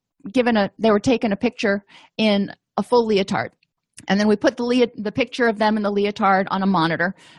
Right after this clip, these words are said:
and we distorted it, you know, way out of proportion. So it wasn't even looking, human looking. And we gave them a dial to control how much, you know,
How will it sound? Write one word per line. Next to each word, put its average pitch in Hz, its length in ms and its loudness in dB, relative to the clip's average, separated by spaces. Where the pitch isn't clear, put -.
and 202 100 0
we 220 100 0
distorted 180 600 -6
it, 160 220 -4
you 175 120 -12
know, 120 220 -10
way 190 420 0
out 143 140 0
of 160 100 -8
proportion. - 580 -10
So 180 120 -4
it 113 80 -2
wasn't 175 280 -2
even 143 400 -6
looking, 180 380 -6
human 180 340 0
looking. - 320 -6
And 208 140 2
we 214 100 0
gave 233 220 2
them 240 160 -4
a 202 80 -2
dial 220 580 2
to 240 100 -4
control 208 760 2
how 226 240 0
much, 202 540 0
you 214 80 -2
know, 165 100 -2